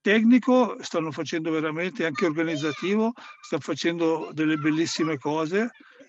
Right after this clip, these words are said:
e hanno anche la possibilità economica evidentemente, però stanno facendo benissimo. Però, eh, c'è quella,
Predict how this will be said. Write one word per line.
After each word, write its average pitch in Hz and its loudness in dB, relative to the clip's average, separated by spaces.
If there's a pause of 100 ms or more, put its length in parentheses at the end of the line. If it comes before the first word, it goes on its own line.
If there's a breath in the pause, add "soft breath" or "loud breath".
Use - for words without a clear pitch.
(140)
e 170 -6
hanno 151 -2
anche 151 -2
la 147 0
possibilità 143 -4
economica 147 -2
evidentemente, 135 -4
però 220 2 (360 loud breath)
stanno 165 -4
facendo 165 0
benissimo. 147 -2 (480 loud breath)
Però, 233 4
eh, 175 -4
c'è 190 -4
quella, 196 -2